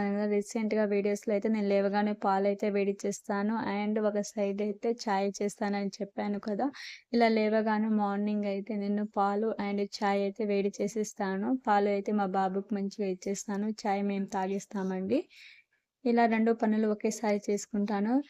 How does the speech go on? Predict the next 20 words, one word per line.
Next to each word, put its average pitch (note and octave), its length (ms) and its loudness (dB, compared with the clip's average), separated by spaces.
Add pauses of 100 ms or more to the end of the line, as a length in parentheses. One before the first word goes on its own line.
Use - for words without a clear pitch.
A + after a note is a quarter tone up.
(200)
తర్వాత A3 360 4
పాలు A3 300 4
వేడి A3 200 0
అయినాక G#3+ 360 0
మా G#3+ 140 2
బాబుకి G#3 440 0
అయితే G#3 200 0
ఇలా G3+ 180 2
ఇచ్చేస్తాను. G#3 640 -2
తనకి G#3 400 -2
ఇలా G#3 220 2
మార్నింగ్ G3+ 480 0
రోజు G3+ 300 0
పాలు G3+ 280 0
ఇచ్చి G#3 260 -2
తర్వాత G#3 400 -2
నేను A3 300 2
ఫ్రీగా G#3+ 420 0
ఎలాంటి G#3+ 380 0
పనులైనా G#3 480 0